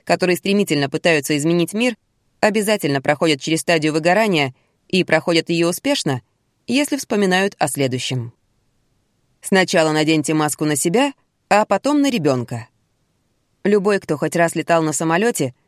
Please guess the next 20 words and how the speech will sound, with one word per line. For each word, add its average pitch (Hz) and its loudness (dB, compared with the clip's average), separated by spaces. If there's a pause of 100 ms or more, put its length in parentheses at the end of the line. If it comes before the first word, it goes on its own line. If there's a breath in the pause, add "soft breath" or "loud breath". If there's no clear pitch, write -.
(120)
знает 226 0
эту 160 -4
фразу 170 0 (200)
из 190 0
инструкции 190 -2
по 156 0
безопасности 156 -2
во 160 2
время 160 0
полета. 185 -2 (680)
Но 240 2
почему 254 -2
бы 175 2
не 151 0
применить 160 0
ее 156 0
как - -8
руководство 160 0
к 165 -4
действию 165 0